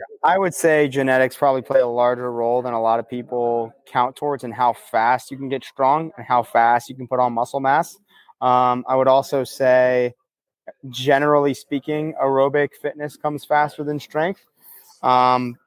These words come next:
but also genetics play a role, and also your mindset and your mentality play a role. Some people can't hurt as good as other people.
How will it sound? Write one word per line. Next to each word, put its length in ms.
but 140
also 320
genetics 500
play 180
a 60
role, 380
and 140
also 260
your 180
mindset 400
and 80
your 100
mentality 420
play 160
a 80
role. 200
Some 200
people 240
can't 260
hurt 180
as 120
good 140
as 100
other 160
people. 320